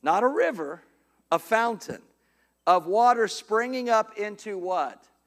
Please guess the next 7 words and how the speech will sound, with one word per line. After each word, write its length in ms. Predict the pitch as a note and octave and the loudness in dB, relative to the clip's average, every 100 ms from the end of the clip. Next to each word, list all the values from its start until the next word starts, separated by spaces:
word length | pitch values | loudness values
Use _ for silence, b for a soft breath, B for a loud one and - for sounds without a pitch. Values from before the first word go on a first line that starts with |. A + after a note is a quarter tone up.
| _ _ _ _ | _ _ _ _
Everlasting 960 | E3 F3+ G3 F#3 F3 E3 - E3+ D#3 D3+ | -4 -4 -6 -6 -4 -4 -6 -16 -14 -10
life. 560 | D#3 C#3+ C3 - _ _ _ _ _ _ _ - | -8 -8 -10 -18 _ _ _ _ _ _ _ 0
This 260 | G#3+ A3 | 0 0
is 180 | B3 G3+ | -4 -4
a 80 | G3 | -8
salvation 960 | - F#3+ F3+ E3 F3+ F#3 E3+ - E3 C#3+ | -6 -4 -4 -4 -6 -8 -12 -14 -14 -14
experience. 880 | - - D#3 C3+ A#2+ G#2+ _ _ | -18 -16 -10 -10 -10 -16 _ _